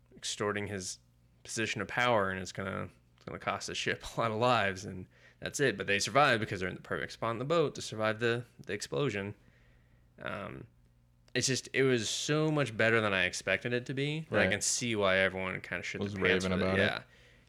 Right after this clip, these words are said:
Speaker 1: Really makes me worried for what they're gonna do in the next one because, you know, it's not Garth Ennis. Like, he left a book in a great spot, and he tells a complete story.
Speaker 2: Right,
Speaker 1: And now you
Speaker 2: so
Speaker 1: can kinda do whatever you want. But I really kinda almost hope that they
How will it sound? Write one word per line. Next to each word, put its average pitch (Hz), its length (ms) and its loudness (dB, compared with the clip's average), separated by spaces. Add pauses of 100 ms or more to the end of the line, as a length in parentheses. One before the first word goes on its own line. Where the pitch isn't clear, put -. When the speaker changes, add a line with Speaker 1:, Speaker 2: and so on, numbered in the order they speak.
(100)
Speaker 1:
Really 104 200 -2
makes 101 200 -2
me 101 60 -2
worried 98 280 0
for - 120 -6
what 87 100 -2
they're 92 80 -2
gonna 98 120 0
do 95 80 0
in 92 60 -4
the 90 80 -2
next 113 320 0
one 98 320 0 (800)
because, 92 760 -6 (240)
you 104 100 -8
know, 90 120 -8
it's 98 180 -10
not 123 220 -2
Garth 98 240 -2
Ennis. 95 340 -4
Like, 98 140 -2
he 117 120 2
left 120 220 4
a 107 60 -2
book 107 180 0
in 95 100 -4
a 95 40 -2
great 98 240 -2
spot, 120 300 2
and 85 100 -4
he 113 140 -2
tells 113 300 0
a 101 60 0
complete 98 360 -10
story. 92 600 -2 (300)
Speaker 2:
Right, 98 240 0
Speaker 1:
And 95 80 0
now 95 120 4
you 95 120 6
Speaker 2:
so 92 60 2
Speaker 1:
can 98 80 -2
kinda 101 260 2
do 92 220 -2
whatever 90 340 -2
you 95 100 -8
want. 95 360 -2
But 95 100 2
I 92 40 2
really 107 420 0 (640)
kinda 143 220 -8
almost 110 300 -6
hope 110 260 -6
that 101 120 -10
they 95 320 -8